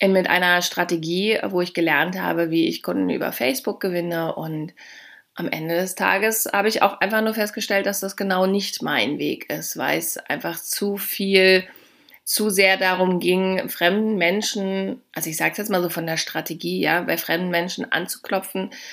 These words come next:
so zu tun, als, äh, würde ich mich für sie interessieren, so freundschaftlich.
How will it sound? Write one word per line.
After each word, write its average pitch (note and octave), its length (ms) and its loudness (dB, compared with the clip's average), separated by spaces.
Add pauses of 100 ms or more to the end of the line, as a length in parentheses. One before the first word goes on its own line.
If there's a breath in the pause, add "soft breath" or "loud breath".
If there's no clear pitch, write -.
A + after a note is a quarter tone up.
(140 loud breath)
so F3+ 200 0
zu F3+ 160 -4
tun, G#3 420 2
als, E3+ 540 0
äh, D3+ 480 2
würde E3+ 180 2
ich F#3+ 120 -4
mich F3 280 -2
für D#3+ 420 2
sie E3+ 360 -2
interessieren, G#3 920 -2
so F3 140 2
freundschaftlich. B3 840 2